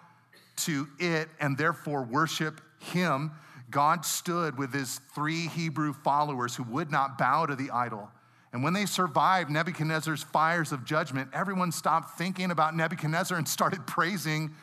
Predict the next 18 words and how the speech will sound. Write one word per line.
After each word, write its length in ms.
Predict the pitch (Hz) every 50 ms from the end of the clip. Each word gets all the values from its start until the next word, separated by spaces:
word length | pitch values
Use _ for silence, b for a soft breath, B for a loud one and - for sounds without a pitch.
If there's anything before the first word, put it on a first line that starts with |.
| B B B B -
the 100 | 165 165
God 500 | - 156 160 165 185 180 165 147 143 - -
of 100 | 135 127
these 240 | 156 151 139 123 -
three 240 | - 147 147 139
Hebrew 360 | 127 123 135 127 117 127 123 120
men. 320 | 120 123 120 101 98 95 - b b b b b b b b b b b
And 100 | 139 156
in 100 | 170 170
the 60 | 170
New 140 | 165 170 196
Testament, 500 | 170 - 196 180 - - 170 156 156 151
when 120 | 151 147
Caesar 420 | - - - 185 196 190 196 202
Augustus 640 | 196 185 147 165 156 156 151 - - 175 170 - -
flexed 580 | - - - 151 143 160 165 180 160 - -
his 220 | - 170 156 127 127
muscles 640 | 139 143 147 143 143 - - 170 170 185 180 -